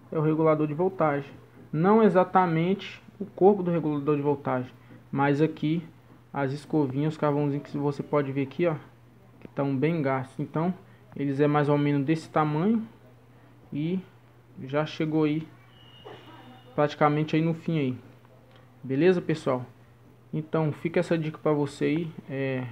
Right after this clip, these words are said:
no caso do alternador aí do Export, seu alternador, tal do alternador ame-, americano, tal, pra você que tá iniciando, ou pra você também que tem uma oficina, mas nunca pegou,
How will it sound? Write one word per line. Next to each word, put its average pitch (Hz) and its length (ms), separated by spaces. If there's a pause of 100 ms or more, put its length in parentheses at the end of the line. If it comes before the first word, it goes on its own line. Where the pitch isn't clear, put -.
no 131 120
caso 139 360
do 131 360
alternador 131 680
aí 131 160
do 123 340
Export, 139 880 (140)
seu 139 160
alternador, 135 640 (500)
tal 139 120
do 135 80
alternador 139 460
ame-, 139 200
americano, 143 840 (120)
tal, 143 160
pra 151 120
você 147 280
que 151 60
tá 151 100
iniciando, 151 640 (320)
ou - 60
pra 196 120
você 185 220
também 160 300
que - 100
tem - 160
uma 156 80
oficina, 151 380
mas 147 180
nunca 147 160
pegou, 147 420